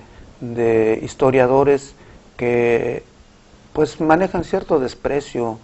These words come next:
por, por las tradiciones, por lo que es la cultura de los pueblos originarios, y ha pasado por alto muchos detalles que son esenciales, como es, eh, las festividades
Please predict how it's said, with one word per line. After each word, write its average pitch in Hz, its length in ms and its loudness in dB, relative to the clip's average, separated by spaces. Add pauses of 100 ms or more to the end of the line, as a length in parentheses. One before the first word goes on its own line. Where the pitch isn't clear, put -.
(380)
por, 120 300 2
por 117 260 2
las 117 180 0
tradiciones, 123 880 -2 (360)
por 120 220 4
lo 120 200 2
que 123 340 2 (220)
es 135 280 0 (400)
la 127 140 2
cultura 143 460 6
de 127 100 10
los - 120 -6
pueblos 131 400 4
originarios, 131 760 2 (480)
y 156 140 4
ha 175 100 8
pasado 151 440 6
por 131 160 4
alto 143 420 4 (160)
muchos 151 340 2
detalles 139 460 4
que 135 100 -6
son 139 240 0
esenciales, 135 680 2 (460)
como 170 360 6
es, - 360 2 (440)
eh, 135 280 6
las 131 180 6
festividades 151 1040 8